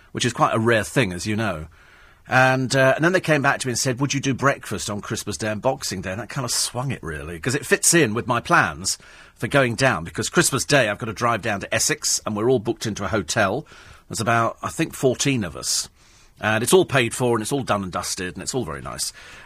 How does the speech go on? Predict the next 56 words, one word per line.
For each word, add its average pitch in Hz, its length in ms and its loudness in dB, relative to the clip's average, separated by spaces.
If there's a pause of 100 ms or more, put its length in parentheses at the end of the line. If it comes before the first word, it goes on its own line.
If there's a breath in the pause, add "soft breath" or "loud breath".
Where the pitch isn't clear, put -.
And 113 160 2
that'll 131 160 6
be 104 80 -4
great. 98 340 -4
And 117 80 0
then 127 140 4
on 120 240 2
the, 120 320 0
that's 147 220 0
on 143 60 0
the 120 60 0
Christmas 170 340 0
Day. 107 120 0
On 117 100 0
the 123 60 0
Boxing 123 500 2
Day, 90 380 -10 (480 soft breath)
when - 100 -4
I'm 107 140 -2
in 113 120 -2
between 101 300 -6
seven 95 320 -4
and 95 100 -8
ten 104 240 -4
as 90 140 -10
well, 101 280 -2
then 113 120 -4
I 123 60 4
shall 117 160 -2
nip 110 160 -2
to - 80 -6
my 98 100 -2
brother's. 90 540 0 (380 loud breath)
And, 127 420 4
uh, 131 100 4
then 160 140 6
I 160 60 6
can 131 180 -2
sleep 147 400 0
on 120 80 -2
the 90 80 -8
Saturday, 101 580 -4
which 87 160 -12
will 95 80 -10
be 92 100 -10
delicious. 90 680 -6 (500 loud breath)
And 123 540 2
then 131 240 4
Sunday 131 380 4
in 117 200 -4
here 107 160 -2
is 98 140 -6
normal, 113 480 0
Monday, 120 300 2
Tuesday, 104 500 -2
Wednesday, 110 760 -2